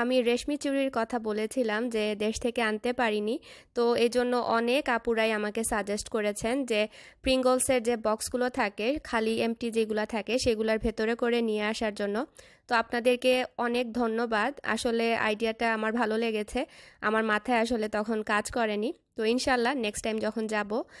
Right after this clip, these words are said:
আবার এভাবে করে নিয়ে আসব। তো আজকের মতো এখানেই বিদায় নিচ্ছি, আর আপনারা এনজয় করুন আমার ফালাক বুড়ির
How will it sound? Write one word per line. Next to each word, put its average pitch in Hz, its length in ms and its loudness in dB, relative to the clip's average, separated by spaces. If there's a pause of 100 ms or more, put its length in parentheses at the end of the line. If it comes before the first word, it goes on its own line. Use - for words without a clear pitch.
(240)
আবার 214 280 4
এভাবে 208 260 0 (100)
করে 208 240 2
নিয়ে 196 160 -2 (100)
আসব। - 180 -8 (1800)
তো 277 80 -2 (160)
আজকের 262 400 0
মতো 254 200 0 (140)
এখানেই 240 400 -2
বিদায় 226 340 0
নিচ্ছি, 220 300 -6 (120)
আর 247 160 0
আপনারা 226 240 -2 (120)
এনজয় 226 360 0
করুন 233 200 -2 (120)
আমার 214 260 -2
ফালাক 214 340 -4
বুড়ির 226 240 -2